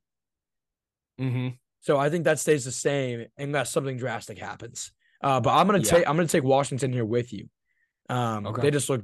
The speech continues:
Speaker 2: they look too good.
Speaker 1: For sure.
Speaker 2: Um, last thing we'll talk about,
Speaker 1: For sure.
Speaker 2: and we're done.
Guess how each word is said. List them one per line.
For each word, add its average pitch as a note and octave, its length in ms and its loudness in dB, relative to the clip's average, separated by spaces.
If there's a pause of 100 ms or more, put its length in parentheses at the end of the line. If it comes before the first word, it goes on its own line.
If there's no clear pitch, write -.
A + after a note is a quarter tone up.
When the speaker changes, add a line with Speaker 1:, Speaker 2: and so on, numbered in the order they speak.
Speaker 2:
they C3+ 100 -4
look C3 200 0
too A#2+ 160 -6
good. A#2 300 -10 (640)
Speaker 1:
For A#2+ 100 0
sure. C#3+ 160 0
Speaker 2:
Um, C3 440 0 (440)
last F3 320 2
thing G#3 80 0
we'll F#3 80 2
talk F#3 220 4
about, C#3+ 220 2
Speaker 1:
For C#3 60 -8
sure. C3+ 180 -6
Speaker 2:
and C#3 80 -6
we're C#3+ 80 2
done. C#3+ 280 0